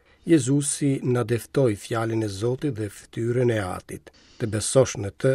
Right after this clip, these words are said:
do thot ta shpëtosh jetën tënde të përkohshme, të ecësh në dritë të gjesh jetën e pasosur me hy i nat. Të pra na kujton Shën Athanazi, i peshqev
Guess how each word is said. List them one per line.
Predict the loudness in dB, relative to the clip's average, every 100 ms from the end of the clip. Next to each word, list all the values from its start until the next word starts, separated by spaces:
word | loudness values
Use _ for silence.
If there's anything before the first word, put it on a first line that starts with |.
| -2
do | -10
thot | -10 -2 -2 -2
ta | -6
shpëtosh | -6 -8 -6 -4 -4 -2 -2
jetën | -2 -4 -6 -8 -2
tënde | 0 2 -2
të | -4 -6
përkohshme, | -6 -4 -6 -6 -6 -6 -6 -16 -18 0
të | 2 2
ecësh | 2 0 2
në | 0 0
dritë | 2 2 2 -2 0
të | 0
gjesh | 2 0 0 -4
jetën | 0 0 2 -2
e |
pasosur | -2 -4 -2 -4 -4 -4
me | -4 -4
hy | -2 -2 0
i | -2
nat. | -4 -8 _ _ 0
Të | 0 2
pra | -2
na | -4 -6
kujton | -6 -4 -4 -4
Shën | -2 -2 -4 -10 -8
Athanazi, | -2 -2 -2 -4 -6 -8 -10 _ _ -2
i | -2
peshqev | 2 2 4 2